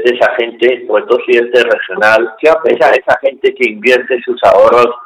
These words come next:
en preparar el coche, como, como Vanessa, eh, nuestra compañera que, que invirtió su dinero y demás, o Sergio,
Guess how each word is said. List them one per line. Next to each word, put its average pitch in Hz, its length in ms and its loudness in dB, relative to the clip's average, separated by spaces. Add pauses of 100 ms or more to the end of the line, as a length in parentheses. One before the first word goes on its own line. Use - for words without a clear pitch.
(120)
en - 160 -8
preparar 104 500 2
el - 120 -4
coche, - 240 -12
como, - 300 -10 (580)
como - 400 -8 (200)
Vanessa, 95 540 -2 (380)
eh, 92 160 -6
nuestra 90 260 -8
compañera 92 580 -2
que, 87 280 -10 (340)
que - 100 -4
invirtió - 600 -4 (220)
su - 480 -8 (100)
dinero 95 540 -2
y 92 60 -6
demás, 98 260 0 (120)
o - 220 -8 (240)
Sergio, 107 680 0